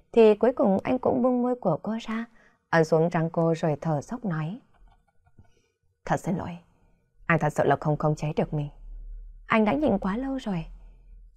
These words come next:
Cô nhìn anh, ánh mắt lại hoang mang, có vẻ mê man, cũng có tức giận, quả thật là luống cuống nhiều hơn. Cô biết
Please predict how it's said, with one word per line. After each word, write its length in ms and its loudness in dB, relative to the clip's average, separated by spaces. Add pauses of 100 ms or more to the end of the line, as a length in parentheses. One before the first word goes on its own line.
Cô 120 8
nhìn 240 4
anh, 260 -4 (560)
ánh 180 4
mắt 140 2
lại 180 4
hoang 300 0
mang, 220 2
có 200 -2
vẻ 120 0
mê 220 -2
man, 320 -2 (340)
cũng 280 8
có 220 -2
tức 120 -4
giận, 240 -4 (420)
quả 120 8
thật 220 2
là 140 4
luống 220 0
cuống 440 0
nhiều 240 0
hơn. 280 -6 (720)
Cô 140 8
biết 160 8